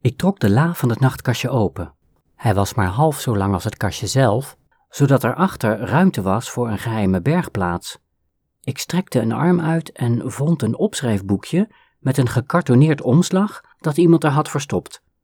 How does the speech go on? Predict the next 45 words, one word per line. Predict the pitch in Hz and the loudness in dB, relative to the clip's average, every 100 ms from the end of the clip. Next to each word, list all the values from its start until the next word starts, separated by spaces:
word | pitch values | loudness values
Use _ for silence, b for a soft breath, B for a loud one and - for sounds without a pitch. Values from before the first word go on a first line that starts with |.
| _ _ _ _ _ | _ _ _ _ _
Net | - 165 - | 0 0 2
toen | 123 | 2
ik | 104 | 2
hoorde | 101 101 101 | 2 2 2
dat | 101 101 | 0 0
Gérard | - 101 98 | -2 0 2
Mourade | 95 95 92 151 147 107 | 2 2 2 0 0 0
de | 95 | 0
voordeur | 104 190 156 101 | 2 2 2 0
dichttrok, | 98 90 - 135 180 - _ _ | 0 -4 -4 -4 -4 -12 _ _
schoof | - - 196 214 | -16 2 2 4
ik | - | 0
de | 127 | 0
la | 113 104 | 0 0
weer | 98 | 0
op | 90 | -4
zijn | - 95 | -4 -4
plaats | 123 160 190 - - _ _ | -2 0 -2 -6 -18 _ _
en | - 120 | -6 -2
klemde | 151 196 151 | 4 4 6
het | 104 | 4
boekje | 101 143 - 165 - | 2 -2 -2 -2 -2
in | - | 0
mijn | 98 98 | 2 4
andere | 98 123 120 | 2 2 0
hand. | 95 90 90 - _ | 0 -2 -2 -10 _
Fragment | _ - 175 - 101 113 - - | _ -4 -4 -4 -6 -8 -12 -12
twee. | - 190 127 90 - - - _ _ | 0 2 2 -2 -8 -10 -12 _ _
Tom | 101 107 | -2 -2
stond | - 104 123 | 0 0 2
daar | 143 | 2
maar. | 113 101 98 - _ _ _ _ _ _ _ | 2 0 -2 -10 _ _ _ _ _ _ _
Voelde | - 143 131 | -2 0 0
zich | 110 107 | -2 -4
bleek | 90 104 147 143 | -2 0 2 0
en | 113 98 98 | -2 -2 -2
naakt | 101 143 143 | -2 -2 -4
als | 117 107 | -8 -8
op | - | -4
de | 98 | -4
dag | 156 143 | -4 0
toen | 156 | 2
hij | 139 | 4
was | 131 135 | 2 -2
geboren. | 131 123 147 110 95 | -2 0 2 0 -2